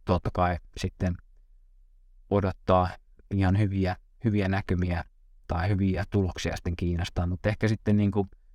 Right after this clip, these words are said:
kuitenkin sijoittajat odottavat vielä parempia tuloksia Kiinasta, ehkä aikaisempien Kiinasidonnaisten palveluyhtiöiden raporttien jäljiltä. Et sieltä on nähty hyvinkin positiivisia signaaleja,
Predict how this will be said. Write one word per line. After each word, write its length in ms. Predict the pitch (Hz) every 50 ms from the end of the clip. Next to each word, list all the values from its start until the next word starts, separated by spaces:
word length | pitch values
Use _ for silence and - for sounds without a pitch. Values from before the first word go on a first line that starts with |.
| - - -
kuitenkin 320 | - 107 101 107 98 101
sijoittajat 420 | - - 107 98 - 98 98 95 -
odottavat 420 | 98 98 92 - - 95 92 - -
vielä 200 | 104 101 95 92 - _ - _ - - -
parempia 720 | - 104 101 - 101 95 87 85 - 90 90 87 82 82 _ _ - _ _ - - - _ - - -
tuloksia 480 | 104 101 95 87 - - - 101 85 -
Kiinasta, 500 | - 101 92 87 87 87 87 - - 92 - - - - - - -
ehkä 220 | - 90 - - 92
aikaisempien 680 | 92 92 - 98 101 95 87 85 - 92 92 95 87
Kiinasidonnaisten 960 | 85 92 85 80 78 90 - 98 90 90 90 90 90 87 90 - - 95 85 82 -
palveluyhtiöiden 760 | 104 98 98 95 95 95 98 92 - - 95 92 90 92 95
raporttien 500 | 98 - 101 92 - - - - 92 95
jäljiltä. 440 | 92 90 92 92 92 90 - 92 - - - - - - - _ - -
Et 100 | - 95
sieltä 240 | - 87 87 - 98
on 60 | 92
nähty 260 | 92 90 90 90 92 80 - - - - - - - _ _ _ _ _ -
hyvinkin 440 | - 85 90 92 92 - 98 90 80
positiivisia 800 | - 92 90 92 92 95 98 92 90 90 87 - 95 92 90 90 - - - - - - - - - - - - _ - - - -
signaaleja, 840 | - - 113 107 107 104 101 101 95 95 95 95 98 95 92 92